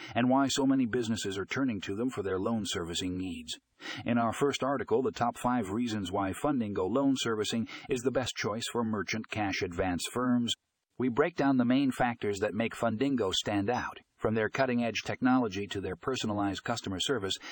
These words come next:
Fundingo is truly the cream of the crop when it comes to loan servicing providers.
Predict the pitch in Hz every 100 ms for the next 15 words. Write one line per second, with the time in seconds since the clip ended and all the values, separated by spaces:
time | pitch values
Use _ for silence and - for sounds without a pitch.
0 | - - 127 127 127 120 170 156 - -
1 | 170 143 95 - - 151 127 87 85 -
2 | 135 123 - 80 - 117 113 90 104 127
3 | 107 117 110 95 92 82 90 104 104 82
4 | 80